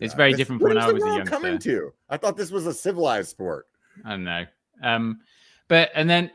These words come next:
Speaker 1: but 'cause what I liked about mountain biking was that you could always work towards something, and, you know,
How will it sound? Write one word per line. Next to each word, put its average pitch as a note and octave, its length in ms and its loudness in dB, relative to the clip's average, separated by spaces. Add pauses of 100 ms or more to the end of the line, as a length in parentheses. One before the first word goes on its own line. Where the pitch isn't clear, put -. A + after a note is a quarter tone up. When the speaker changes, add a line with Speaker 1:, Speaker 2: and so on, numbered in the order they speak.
Speaker 1:
but E3 260 -8
'cause F#3 160 0
what G3 240 2
I F#3+ 80 6
liked F#3 240 4
about D#3+ 220 4
mountain D3 220 4
biking G#2 300 -2
was G#2 120 -6
that A#2+ 80 -12
you A2+ 100 -10
could A#2+ 100 -6
always A#2+ 240 -2
work A2 380 -6
towards G#2+ 420 -8
something, A#2+ 440 -2
and, G2 360 -6
you A2 100 -6
know, F#2 180 0